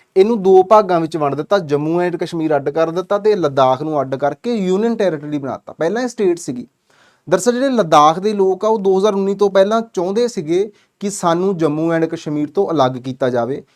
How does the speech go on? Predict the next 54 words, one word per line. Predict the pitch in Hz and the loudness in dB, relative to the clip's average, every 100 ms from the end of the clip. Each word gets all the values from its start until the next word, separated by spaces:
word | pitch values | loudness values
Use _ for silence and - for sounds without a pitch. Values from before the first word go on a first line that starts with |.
| _ | _
ਕਿਉਂਕਿ | 208 220 | -2 0
ਕਹਿੰਦੇ | 233 240 | 0 0
ਸਾਡਾ | 254 233 220 | 0 0 -2
ਕਲਚਰ | 226 208 185 180 202 | -2 0 -2 0 0
ਅਲੱਗ | 190 175 165 | 4 2 2
ਹੈ, | 175 190 _ _ _ | -4 -6 _ _ _
ਸਾਡਾ | - 165 175 | 2 4 6
ਜਿਹੜਾ | 185 190 | 4 6
ਐਜੂਕੇਸ਼ਨ | 185 160 175 175 175 175 | 4 4 -2 -4 -2 -2
ਅਲੱਗ | 170 156 | 0 0
ਹੈ, | 165 | 0
ਸਾਡੇ | 170 160 170 | 0 0 0
ਲੋਕਾਂ | 160 170 | -4 -4
ਦਾ | 175 | -4
ਸੁਭਾਅ | 170 190 180 147 | -4 -2 0 0
ਅਲੱਗ | 143 151 | 0 -2
ਹੈ, | 180 | -4
ਅਸੀਂ | 196 | -6
ਜੰਮੂ | 180 156 165 | -4 -4 -4
ਐਂਡ | 175 | -6
ਕਸ਼ਮੀਰ | 170 - 156 151 | -6 -10 -8 -8
ਦੇ | 160 | -6
ਲੋਕਾਂ | 147 135 147 | -6 -6 -6
ਨਾਲ | 170 180 | -4 -4
ਨਹੀਂ | 165 139 | -6 -4
ਮਿਲਦੇ, | 135 131 107 - _ _ _ | -2 -2 -4 -18 _ _ _
ਸੋ | 180 | 4
ਇਹ | 190 | 4
ਕਹਿੰਦੇ | 196 | 4
ਸਾਨੂੰ | 196 185 202 156 | 0 -2 -4 0
ਅਲੱਗ | 151 143 | 0 0
ਕਰ | 135 139 120 | -2 -2 -2
ਦਿਓ। | 78 - _ _ _ - _ | -4 -16 _ _ _ -20 _
ਤੇ | 247 | -2
ਸੰਨ | 240 214 208 226 | 2 2 2 2
ਦੋ | 208 202 | 4 4
ਹਜ਼ਾਰ | 202 226 | 4 2
ਉੱਨੀ | 190 185 196 | 2 0 0
ਦੇ | 202 | 2
ਵਿੱਚ | 202 | 0
ਸਰਕਾਰ | 196 190 165 143 143 147 | -2 -8 0 4 4 2
ਨੇ | 165 | -2
ਇਹਨਾਂ | 170 | -4
ਦੀ | 170 156 | -2 0
ਗੱਲ | 143 139 | 0 2
ਮੰਨ | 123 | -2
ਲਈ, | 120 156 208 _ _ - | -2 -6 -6 _ _ -4
ਜਾਂ | 165 | 0
ਕਹਿ | 175 | 2
ਲਓ | 208 | 2
ਸਰਕਾਰ | 214 190 170 160 160 | 2 -2 4 6 6
ਦਾ | 170 | 6
ਆਪਣਾ | 170 - 180 | 2 2 -2
ਇੱਕ, | 180 175 180 | -2 -2 -6